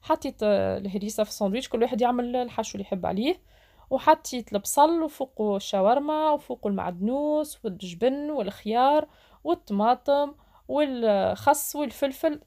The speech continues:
آه، حطيت مايس زاده للي يحب مايس. وكهو كملنا العشاء، جيت للكوجينه باش نعمل لها حكه باهيه هكا صغيره. حطيت عندي كديغريسون فشفشت حسيلو مليح، ومن بعد بالدينول وحكيت الغاز الكل وحكيت ال-، القطار اللي نقطر فيه الماعون،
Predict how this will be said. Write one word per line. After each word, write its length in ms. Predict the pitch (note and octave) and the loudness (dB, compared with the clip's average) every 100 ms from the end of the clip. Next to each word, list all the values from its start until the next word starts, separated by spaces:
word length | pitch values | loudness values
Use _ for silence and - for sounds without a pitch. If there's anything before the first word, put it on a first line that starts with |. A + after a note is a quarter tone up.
| - | -2
آه، 160 | B3 | 0
حطيت 380 | B3 C#4 C#4+ - | 0 -2 -2 -2
مايس 320 | A#3+ A#3 G#3+ | -2 0 -4
زاده 200 | G3+ G3 | -2 -2
للي 200 | F#3 F3+ | -2 -6
يحب 280 | F#3+ G3 F3 | -4 -4 -2
مايس. 580 | E3+ G3 C4 E4+ - - _ _ _ _ | -4 -2 0 0 -2 -8 _ _ _ _
وكهو 420 | D#4+ E4 C4+ G#3 | 2 4 4 2
كملنا 380 | G#3 C#4 C4 A#3 | 2 2 2 2
العشاء، 480 | G3 E3+ - C#4 C#4+ | 2 0 0 0 0
جيت 260 | B3+ C4+ A3 | -2 -4 -6
للكوجينه 760 | G#3 F3 F#3 B3 C4+ C4+ C#4 | -6 -6 -4 -2 -2 0 0
باش 200 | - - | -2 -6
نعمل 200 | A3 A3 | -4 -2
لها 100 | G3 | -2
حكه 300 | - - - | -4 -8 -10
باهيه 360 | F#3 G3+ A#3 B3 | -4 -2 0 -2
هكا 220 | A#3+ - | -2 -6
صغيره. 500 | G3 F3 A#3 C#4 C#4 _ - - _ _ _ | -2 0 4 2 2 _ -20 -20 _ _ _
حطيت 380 | - A#3+ - - | 0 2 2 0
عندي 320 | A3+ A#3+ G3+ | 2 2 0
كديغريسون 640 | G#3+ F#3+ G3+ G3 G#3 - F#3+ | -2 0 0 0 0 0 -2
فشفشت 420 | F3 - G3+ - | -4 -4 -6 -6
حسيلو 320 | - - - | -12 -10 -8
مليح، 440 | E3 G#3 C#4+ D4 | -8 -4 0 2
ومن 220 | C#4 C#4 B3 | 2 2 4
بعد 300 | C4 C4 A3 | 4 4 2
بالدينول 580 | G3+ F#3 F3 G#3 D4 E4 _ _ _ - | -4 -4 -2 0 0 -2 _ _ _ -2
وحكيت 920 | A#3 A#3+ A#3+ A#3 C#4 C4+ C4+ C4 - | 2 4 4 2 0 0 -4 -6 -2
الغاز 580 | G#3+ G#3 G3 G3 G#3 F3+ | -2 -2 -2 2 2 2
الكل 380 | E3 - C4+ C#4+ | -2 0 2 2
وحكيت 520 | C#4 B3+ - B3+ - | 0 -2 -4 -8 -6
ال-، 200 | A3 G#3+ | -2 2
القطار 720 | G#3+ G3+ G3+ - G#3+ - F#3+ | 2 2 -2 -4 -2 2 2
اللي 120 | F3+ | 0
نقطر 460 | G3 G#3 - G#3+ F#3 | -8 -6 -6 -4 -4
فيه 240 | - G3+ | -4 -4
الماعون، 480 | F3+ E3+ - C4+ F#4+ | -2 -4 0 2 0